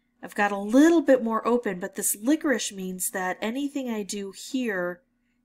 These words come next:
isn't going to get through that licorice. I'm actually gonna do this. That, that striped wrapped isn't extremely helpful based on where things are. I think the deal is I need to fill that froggy,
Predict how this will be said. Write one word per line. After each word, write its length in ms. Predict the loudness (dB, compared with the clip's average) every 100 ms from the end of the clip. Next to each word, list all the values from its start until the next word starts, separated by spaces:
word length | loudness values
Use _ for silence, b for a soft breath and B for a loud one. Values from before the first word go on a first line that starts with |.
| -8
isn't 300 | -4 -4 -6
going 160 | -6
to 80 | -4
get 200 | -6 -8
through 220 | -8 -8 -6
that 200 | -6 -6
licorice. 640 | -8 -8 -8 -8 -8 -12 _ _ _ _ _ _ _ _ b b b
I'm 180 | -4 -4
actually 280 | -4 -4 -2
gonna 200 | -2 0
do 160 | 2 4
this. 360 | 4 2 0
That, 320 | 0 0 0 -8
that 300 | -4 -2 0
striped 360 | 0 0 -2 0
wrapped 300 | -2 -2 -2
isn't 260 | -4 -4 -6
extremely 520 | -4 -4 -4 -6 -6
helpful 560 | -4 -6 -4 -4 -4 -8 b b -6
based 300 | -2 -2 -2
on 180 | -4 -4
where 240 | -4 -4
things 380 | -6 -10 -4 -4
are. 340 | 0 0 -2 B B B
I 120 | -4
think 340 | -4 -6 -6
the 60 | -4
deal 260 | -2 0 0
is 140 | -2
I 80 | -4
need 180 | -8 -10
to 80 |
fill 220 | -6 -6 -6
that 240 | -6 -4
froggy, 560 | 0 2 2 -2 -6